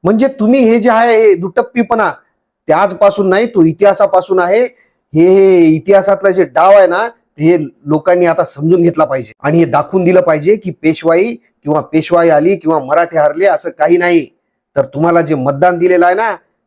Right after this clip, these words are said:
ते सगळ्या अठरा पगड जाती धर्माच्या लोकांनी दिलेलं आहे. त्यांच्यामुळे जर तुम्हाला वाटत असेल की पेशवाई आली, आम्ही कारभारी झालो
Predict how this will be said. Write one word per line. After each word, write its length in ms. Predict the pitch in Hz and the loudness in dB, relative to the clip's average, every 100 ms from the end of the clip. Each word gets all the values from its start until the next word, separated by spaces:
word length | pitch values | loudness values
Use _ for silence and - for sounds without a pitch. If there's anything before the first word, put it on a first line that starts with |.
| - | -10
ते 80 | |
सगळ्या 320 | 147 151 165 156 | -8 -2 0 0
अठरा 260 | 139 170 | -2 -4
पगड 240 | 165 165 160 | -2 -2 -2
जाती 280 | 143 147 | -2 -2
धर्माच्या 380 | 156 147 160 156 | -4 -4 -6 -4
लोकांनी 420 | 135 147 175 165 | -6 -6 -4 -2
दिलेलं 280 | 156 156 165 | -2 0 0
आहे. 260 | 160 160 151 | 0 -2 -4
त्यांच्यामुळे 800 | - _ - 147 147 165 165 180 | -8 _ -6 -4 -2 -2 0 0
जर 120 | 175 | 0
तुम्हाला 320 | 165 156 170 | -2 -4 -2
वाटत 360 | 127 147 196 196 | 0 -2 -2 -4
असेल 320 | 190 226 170 - _ - | 0 -2 -2 -8 _ -14
की 60 | |
पेशवाई 500 | 139 160 165 185 190 | -6 -4 -2 0 2
आली, 400 | 180 190 233 196 117 _ - | 2 2 2 0 -2 _ -6
आम्ही 220 | 147 175 | -2 0
कारभारी 420 | 165 175 185 196 | 0 0 2 2
झालो 400 | 190 202 233 202 | 2 4 2 0